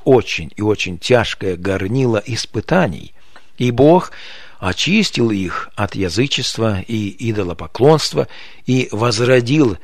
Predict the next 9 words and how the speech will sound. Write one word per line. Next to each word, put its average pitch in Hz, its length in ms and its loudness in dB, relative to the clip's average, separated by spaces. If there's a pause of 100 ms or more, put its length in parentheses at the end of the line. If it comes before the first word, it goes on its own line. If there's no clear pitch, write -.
(220)
в - 40 -10
их 107 380 -2
сердце 131 680 -2
глубокую, 127 920 -2 (140)
глубокую 90 680 -2
веру 117 400 2 (320)
в 95 40 -12
единого 110 760 0 (300)
невидимого 95 800 -4